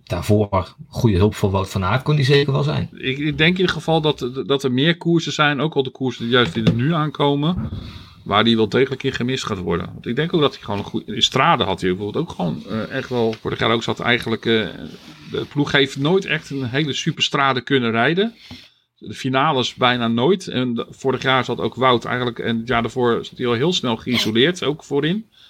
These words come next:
Speaker 2: Dat is gewoon een hele lastige koers. Ja, en daar had hij denk ik met Tom juist ook wel een hele goede bij, voor gehad.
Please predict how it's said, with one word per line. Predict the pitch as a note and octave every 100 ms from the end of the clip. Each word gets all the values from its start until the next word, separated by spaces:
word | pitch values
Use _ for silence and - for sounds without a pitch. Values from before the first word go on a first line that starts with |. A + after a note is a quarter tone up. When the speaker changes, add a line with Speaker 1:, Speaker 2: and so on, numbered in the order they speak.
| _
Speaker 2:
Dat | - A#2
is | A#2+
gewoon | A#2 A2+
een | G#2+
hele | D#3 F3
lastige | C#3+ C3 B2+ A2+
koers. | A2 C3+ A3 - - _ _ _ _ _ _ _ _ _ _
Ja, | - G#2+ A2
en |
daar | A#2 D#3
had | D3
hij | G#2+
denk | G#2 G#2
ik | G#2+
met | A2+ -
Tom | C#3+ B2+
juist | A2 F#2 -
ook | F#2
wel | G2+ G2
een | G#2
hele | A2+ A2+
goede | - D3+ D3+
bij, | G#2+ G#2+ F2+
voor | - A2
gehad. | - G2 F#2